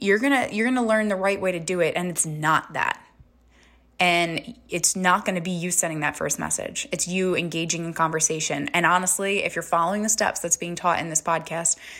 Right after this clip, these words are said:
you're learning how to create pre-vetted systems. You're creating,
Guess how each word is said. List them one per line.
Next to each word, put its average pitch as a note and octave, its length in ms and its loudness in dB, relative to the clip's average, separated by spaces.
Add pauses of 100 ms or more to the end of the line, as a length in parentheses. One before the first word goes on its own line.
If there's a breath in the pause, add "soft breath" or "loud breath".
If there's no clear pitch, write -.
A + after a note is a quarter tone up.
(120 loud breath)
you're F3+ 160 -2
learning F#3 300 0
how F#3 140 -2
to F3 100 2
create E3 400 -4
pre-vetted E3+ 720 0
systems. - 540 -2
You're - 100 -6
creating, E3+ 720 2